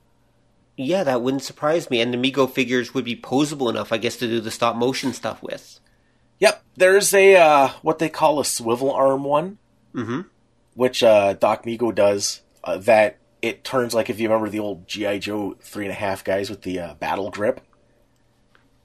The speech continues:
Speaker 1: Mm-hmm, mm-hmm.
Speaker 2: It's that, and once you do that, yeah, they're, they're pretty, uh, they're pretty posable.
Speaker 1: Hmm. Interesting. Okay. So have you ever thought yourself of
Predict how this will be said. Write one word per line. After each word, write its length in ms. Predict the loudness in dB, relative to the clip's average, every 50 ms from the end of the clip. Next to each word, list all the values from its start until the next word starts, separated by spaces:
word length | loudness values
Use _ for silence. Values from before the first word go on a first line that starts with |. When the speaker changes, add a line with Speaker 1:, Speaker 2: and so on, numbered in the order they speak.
| _ _ _ _ _ _ _ _ _ _ _ _ _ _ _ _ _ _ _ _ _ _ _ _ _ _ _
Speaker 1:
Mm-hmm, 440 | -4 -2 -2 -2 -2 -4 -8 -10 -10
mm-hmm. 160 | -8 -8 -8 -10 -12 _ _ _ _ _ _ _ _ _ _ _ _
Speaker 2:
It's 220 | -2 -2 -2 -2 -2
that, 340 | 0 2 2 2 2 0
and 80 | 0 0
once 220 | 0 0 0 -2 -10
you 40 | -8
do 200 | -6 -6 -4 -2
that, 320 | 0 0 0 0 0 0
yeah, 200 | -2 0 0 0
they're, 280 | -4 -6 -6 -6 -6 -8
they're 300 | -8 -8 -6 -6 -6 -8
pretty, 360 | -10 -8 -8 -6 -6 -4 -4
uh, 240 | -4 -4 -4 -6 -8 -12 _ _
they're 120 | -14 -14 -12
pretty 220 | -12 -14 -14 -12
posable. 540 | -8 -6 -6 -6 -6 -8 -10 -12 -12 -14 -16 _ _ _ _ _ _ _ _ _ _ _ _ _ _ _ _ -6
Speaker 1:
Hmm. 140 | -6 -6 -6 -8 -12 _ _ _ _ _ _ _ _ _ _ _ _ _ _ _ _ _ _ _ _ _ _ _ _ _ _ _
Interesting. 720 | -10 -10 -8 -8 -8 -10 -10 -10 -12 -16 -14 -14 -14 -14 -8
Okay. 640 | -8 -8 -8 -8 -14 -12 -10 -8 -8 -8 -10 -12 -16 _ _ _ _ _ _ _ _ _ _ _ _ _ _ _ _ _ _ _ _ _ _ -20 -18
So 220 | _ -2 0 0 0
have 120 | 0 -2
you 140 | 0 2 0
ever 160 | 2 2 0
thought 240 | 0 2 -2 -2 0
yourself 420 | -2 -4 -2 0 0 0 0 0
of 160 | -2 -4 -4